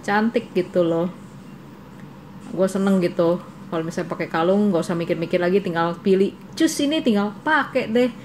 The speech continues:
Nggak usah buka copot. Nah, makanya nanti pas ini kurang empat, saya harus pilih juga yang mana yang s-, yang bagus gitu buat,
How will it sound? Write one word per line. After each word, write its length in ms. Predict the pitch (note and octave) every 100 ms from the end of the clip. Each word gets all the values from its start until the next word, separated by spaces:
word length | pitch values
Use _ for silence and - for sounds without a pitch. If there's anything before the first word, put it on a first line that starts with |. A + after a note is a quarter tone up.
| - -
Nggak 120 | - G#3
usah 160 | A3+
buka 240 | G3+ G3 A3
copot. 440 | A3+ A#3 A#3 G#3+ -
Nah, 200 | F#3 -
makanya 400 | D#3 F#3+ G3 A3+
nanti 320 | F3+ A3 C4 - - - -
pas 160 | E3+ F3
ini 220 | E3+ F#3 F3+
kurang 400 | F#3 F3 E3+ -
empat, 280 | A3+ B3
saya 220 | - A3 G3+
harus 160 | G3 - - - - - G#3
pilih 340 | F#3+ F#3+ F3
juga 320 | D#3+ A3+ A#3+ - - - - -
yang 100 | F#3
mana 220 | F#3 G3+
yang 240 | G#3+ F#3+ F#3
s-, 380 | - - - - -
yang 220 | - F#3
bagus 400 | F#3+ F#3 G3+ A#3+ -
gitu 300 | G#3 F#3+ F3
buat, 240 | D#3